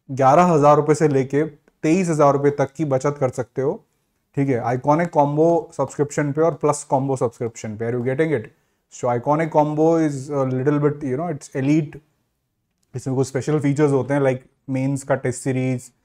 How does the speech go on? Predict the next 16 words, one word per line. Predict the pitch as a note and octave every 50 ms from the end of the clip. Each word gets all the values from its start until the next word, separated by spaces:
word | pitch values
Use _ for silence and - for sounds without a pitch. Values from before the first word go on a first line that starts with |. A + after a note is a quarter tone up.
| _ _ _ _ _ _ -
एक, | B2+ A#2 A#2+ -
uh, | B2 A#2+ A#2+ A#2 A#2
Unacademy | A#2+ B2+ A#2 B2+ B2 A#2+ B2 C3 C#3 C3+
की | C3 C3+
तरफ | B2+ C3 B2+ B2
से | - -
मेंटोर | B2 B2+ B2 B2 A#2+ B2 B2+ B2+
आपको | A#2+ A2+ - C3+
मिलता | A#2+ A#2+ A#2+ A#2 A2+ B2 A#2+
है, | A#2+
पर्सनल | A#2 - B2 A#2 A2+ - C3 B2 A#2
गाइडेंस | A#2 A#2 A#2 A#2 B2 B2 A#2+ A#2
वगैरह, | A#2 A2+ A#2 A#2 A#2+ A#2
कोई | A2+ B2+ B2
एक्स्ट्रा | A#2 A2+ - - - B2
मटेरियल, | A#2+ A#2 A2+ A#2+ A#2+ A#2+ B2 C3 D#3